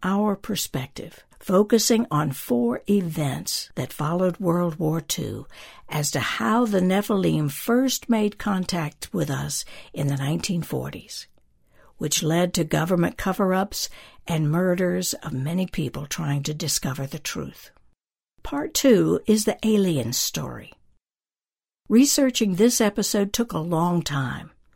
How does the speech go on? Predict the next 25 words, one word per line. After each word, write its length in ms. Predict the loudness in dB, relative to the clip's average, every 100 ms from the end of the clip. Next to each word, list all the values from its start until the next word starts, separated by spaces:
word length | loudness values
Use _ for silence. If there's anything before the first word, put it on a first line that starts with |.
| -20 -20 -16 0
and 220 | 4 6
reveals 480 | 6 8 8 6 2
key 420 | 0 0 0 2
insights 680 | 4 4 4 -2 -6 -4 -2
into 240 | -2 -2
how 500 | -4 -4 -2 2 2
the 120 | 4
Nephilim 720 | 4 4 2 0 2 2 0 -2
are 180 | -4 -2
likely 640 | -2 -2 -2 0 -2 0
involved 720 | 4 4 4 2 0 -4 -8 -4 2
in 160 | 4
the 80 | 4
production 680 | 0 -2 0 -2 -2 -2 -2
of 140 | -4 -2
vaccines 880 | -2 -2 -2 -2 0 2 0 -2 -4 -14 -6
to 200 | -4 -2 -2
alter 500 | 0 0 0 0 2
the 160 | 0
D 320 | 2 0 0
N 120 | 0 -2
A 240 | -2 -4
of 160 | -6 -6
our 180 | -6
people. 520 | -8 -10 -10 -10 -14